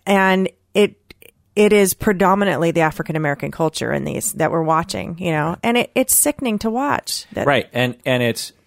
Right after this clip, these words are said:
Speaker 2: the cause is our white supremacy culture
Speaker 1: Mm-hmm.
Speaker 2: in this country.
Speaker 1: Yeah.
Speaker 2: And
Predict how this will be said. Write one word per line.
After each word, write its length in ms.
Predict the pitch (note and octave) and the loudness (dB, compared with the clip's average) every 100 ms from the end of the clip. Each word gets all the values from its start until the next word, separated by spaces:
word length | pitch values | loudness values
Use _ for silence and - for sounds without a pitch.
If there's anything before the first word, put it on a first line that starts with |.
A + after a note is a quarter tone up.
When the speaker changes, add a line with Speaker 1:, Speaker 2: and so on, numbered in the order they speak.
| - | -6
Speaker 2:
the 400 | A2+ A2+ A2 G2 _ - | 0 2 2 -2 _ -16
cause 640 | - D#3 C3+ F#2 A2 A#2 - - | 0 2 4 0 -4 -8 -12 -4
is 380 | G2+ G2 - - _ _ G2+ | -4 -4 -8 -16 _ _ -4
our 420 | F#2+ F#2 F2+ F2+ | -2 -2 -4 -10
white 320 | - G2 F#2+ - | -8 -6 -6 -8
supremacy 920 | F#2 - F#2+ F#2+ - F#2+ F2 E2+ - | -12 -10 -10 -8 -10 -8 -8 -10 -10
culture 520 | - A#2 - E2+ E2 | -10 -10 -8 -10 -6
Speaker 1:
Mm-hmm. 220 | F3 E3+ | -6 -4
Speaker 2:
in 120 | F3 F2 | -4 -6
this 140 | E2 | -12
country. 480 | - A2+ A#2 - D#2+ | -10 -10 -8 -8 -4
Speaker 1:
Yeah. 200 | D3 C#3 - - - _ _ - | -4 -4 -10 -20 -20 _ _ -8
Speaker 2:
And 500 | G2+ F#2+ F#2+ F#2 | -6 -4 -4 -6